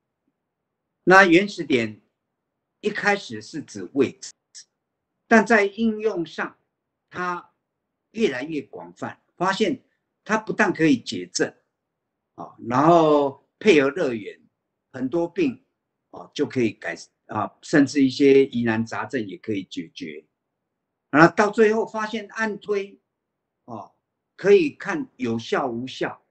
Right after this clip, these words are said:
来加以分辨体伤位置，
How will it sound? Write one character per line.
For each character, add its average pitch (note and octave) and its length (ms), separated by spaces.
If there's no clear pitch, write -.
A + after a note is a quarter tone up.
来 C3+ 360
加 F#3+ 380
以 A2+ 200
分 D3 360
辨 D3 280
体 A2 260
伤 C#3+ 420
位 C#3+ 200
置， - 240